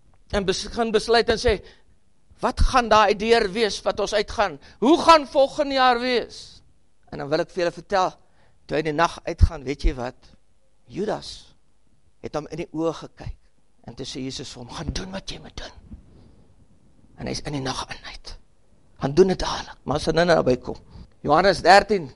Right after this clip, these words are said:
toe hy dan die stukkie geneem het, het hy dadelik uitgegaan en dit was nag. Jy het miskien, hierdie jaar was daar miskien bose dinge, dinge wat met jou gebeur, wat vir jou donker is, onverstaanbaar is.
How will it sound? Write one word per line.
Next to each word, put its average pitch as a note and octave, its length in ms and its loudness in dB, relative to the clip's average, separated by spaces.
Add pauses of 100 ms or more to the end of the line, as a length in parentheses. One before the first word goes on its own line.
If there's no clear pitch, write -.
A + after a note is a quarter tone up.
(120)
toe F#3+ 220 -2 (360)
hy F#3 200 8
dan G#3+ 400 6
die F3 80 -2
stukkie A3 400 0
geneem F#3+ 420 2
het, - 280 -10 (380)
het - 160 -6
hy E3+ 80 0 (100)
dadelik F#3 640 6
uitgegaan E3+ 680 -2 (600)
en D3+ 120 0
dit D3 120 -2
was C#3+ 200 -4
nag. A#2 180 -10 (680)
Jy F#3 100 10
het A3+ 100 4
miskien, C4 480 10 (720)
hierdie A#3 280 4
jaar A#3+ 280 10
was B3 160 2
daar B3+ 100 0
miskien A#3+ 340 -4
bose B3 320 4
dinge, A#3+ 320 4
dinge A#3+ 220 6
wat A#3+ 140 2
met A#3+ 100 0
jou B3 120 6
gebeur, A#3+ 260 2
wat A#3+ 140 0
vir C#4 100 -2
jou G3 100 -8
donker C#4 340 2
is, G3 120 -6
onverstaanbaar C4 800 2
is. - 120 -14